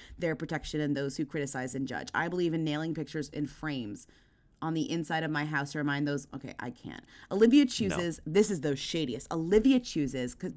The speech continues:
Speaker 1: it's so funny 'cause Olivia Culpo is literally everywhere, so I fully buy this. Like, she really is this
Speaker 2: Yeah,
Speaker 1: person.
Speaker 2: but also, who cares? We all know this. You're not revealing
Speaker 1: Right.
Speaker 2: anything surprising about Olivia Culpo. Oh, Olivia
Speaker 1: Right.
Speaker 2: Culpo wants attention?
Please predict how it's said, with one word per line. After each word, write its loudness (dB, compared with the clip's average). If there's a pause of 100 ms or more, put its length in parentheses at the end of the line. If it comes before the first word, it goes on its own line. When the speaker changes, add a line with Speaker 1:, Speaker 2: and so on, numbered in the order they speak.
(120)
Speaker 1:
it's 4
so 8
funny 6
'cause 4
Olivia 6
Culpo 0
is -2
literally 0
everywhere, 0
so 0
I 4
fully -2
buy -2
this. -4
Like, -4
she -2
really -2
is -6
this -12
Speaker 2:
Yeah, 0
Speaker 1:
person. -8
Speaker 2:
but 4
also, 4
who -8
cares? 4
We 8
all 10
know 8
this. 6
You're 4
not 4
revealing 6
Speaker 1:
Right. 4
Speaker 2:
anything -2
surprising 4
about 4
Olivia 2
Culpo. 2
Oh, 12
Olivia 8
Speaker 1:
Right. 2
Speaker 2:
Culpo 4
wants 2
attention? 2